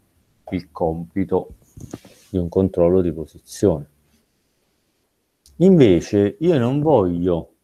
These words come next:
reiettare il disturbo,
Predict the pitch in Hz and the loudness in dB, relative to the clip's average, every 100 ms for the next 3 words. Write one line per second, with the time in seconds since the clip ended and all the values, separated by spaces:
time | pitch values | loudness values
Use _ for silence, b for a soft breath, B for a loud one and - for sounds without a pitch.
0 | _ _ _ _ _ _ _ _ _ _ | _ _ _ _ _ _ _ _ _ _
1 | _ 104 98 92 90 - 98 92 87 87 | _ -8 -4 -4 -4 -6 -2 -2 -2 -4
2 | 85 - _ - 101 87 90 85 - - | -6 -12 _ -14 -12 -10 -10 -12 -14 -12
3 | 80 80 87 80 | -12 -12 -14 -14